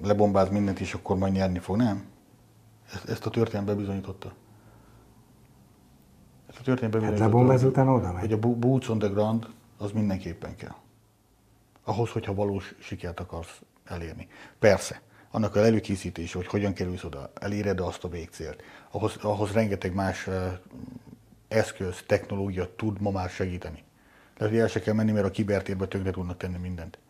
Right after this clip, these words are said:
Speaker 1: És azt, azt lehet, hogy a katonák csinálják, hogy egyenruhába vagy nem, de, de akkor is lehet eredményeket elérni. De a nap végén a kinetikus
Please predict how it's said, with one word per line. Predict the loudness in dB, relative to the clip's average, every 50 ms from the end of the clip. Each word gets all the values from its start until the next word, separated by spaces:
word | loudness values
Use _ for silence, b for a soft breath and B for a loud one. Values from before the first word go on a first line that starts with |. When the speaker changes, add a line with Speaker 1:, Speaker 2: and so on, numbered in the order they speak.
| b b b b b b b b
Speaker 1:
És | -4
azt, | -4 -4 -2
azt | -4 -6 -6 -6 -6 -8 -2 4
lehet, | 6 6 6
hogy | 6 4
a | 4
katonák | 4 4 4 2 0 0
csinálják, | -2 -2 -4 -2 -2 -2 -2
hogy | -2 -2
egyenruhába | -2 -2 -2 -2 -2 0 0 0 0 -2
vagy | -2 -4 -4
nem, | -2 -2 0 2
de, | 2 2 2
de | 2 4 4
akkor | 4 4 4 0
is | -6 -4 -4
lehet | -4 -4 -4 -4
eredményeket | -4 -4 -4 -6 -6 -8 -8 -8 -10 -10 -10
elérni. | -10 -10 -10 -10 -12 -12 -16 -20 b b b b b b b b b b b b b b b b b b _ _ _ _ -8
De | 0 2 4
a | 6
nap | 6 6 6 6
végén | 6 6 6 6 6 6
a | 6 4
kinetikus | 2 2 2 2 2 2 0 -4 -4 -6 -8 -8 -10 -12 -16